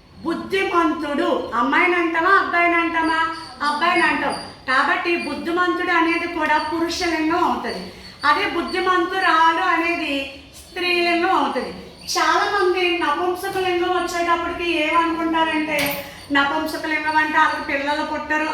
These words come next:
అలా అనుకుంటారు, కానీ కాదు అసలు. స్త్రీ పురుష వాచక శబ్దాలు కానివి అన్నీ కూడా నపుంసకలింగాలు. అది స్త్రీ అవ్వకూడదు, పురుషుడు అవ్వకూడదు, మిగతావన్నీ కూడా. అంటే ఏంటి? పశుపక్షాదులు,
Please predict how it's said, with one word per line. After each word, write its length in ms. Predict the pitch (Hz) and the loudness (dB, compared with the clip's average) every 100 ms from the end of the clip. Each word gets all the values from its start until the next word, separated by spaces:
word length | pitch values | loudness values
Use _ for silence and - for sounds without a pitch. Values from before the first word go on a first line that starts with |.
| 277 | 4
అలా 180 | 269 294 | 4 4
అనుకుంటారు, 420 | 285 285 294 262 262 269 | 2 0 -4 -6 -4 -2
కానీ 300 | 269 320 330 294 | 0 0 0 0
కాదు 180 | 254 247 | -2 -2
అసలు. 200 | 220 190 - - - - | -6 -8 -12 -14 -16 -18
స్త్రీ 400 | - - - 330 370 415 403 | -18 -10 -2 2 2 2 0
పురుష 280 | 339 - 381 330 | -2 0 2 4
వాచక 420 | 285 - 349 349 359 339 | 4 2 0 -4 -6 -4
శబ్దాలు 640 | 247 - - 311 320 339 - | -4 -4 0 2 4 0 -2
కానివి 480 | 269 247 277 339 330 349 226 | 0 2 2 0 -2 -4 -4
అన్నీ 380 | 226 269 330 392 330 | -4 -2 0 -2 -2
కూడా 280 | 269 240 277 - - - - 311 | -4 2 2 2 -4 -10 -2 0
నపుంసకలింగాలు. 1000 | 311 294 285 294 320 254 214 196 180 190 - - - - - - 240 | 0 -2 -4 -4 -4 -2 -2 -2 -4 -8 -14 -18 -18 -18 -20 -2 0
అది 140 | 254 277 | 0 -2
స్త్రీ 240 | - 277 294 330 | -6 -4 2 6
అవ్వకూడదు, 500 | 330 320 320 311 392 403 | 4 4 -2 -2 -4 -4
పురుషుడు 340 | 339 320 339 320 | -4 -2 0 0
అవ్వకూడదు, 360 | 294 302 269 254 | 0 -2 -2 -2
మిగతావన్నీ 800 | 254 294 349 349 311 285 302 339 339 311 | -4 -2 0 2 2 2 2 0 0 -2
కూడా. 200 | 302 311 | 2 2
అంటే 200 | 330 330 339 | 2 4 4
ఏంటి? 260 | 339 330 330 330 330 - - | 2 2 0 -2 -8 -16 -2
పశుపక్షాదులు, 1160 | 285 277 320 302 285 - 269 240 233 220 240 269 | 0 0 -2 -2 -2 0 2 2 2 0 0 0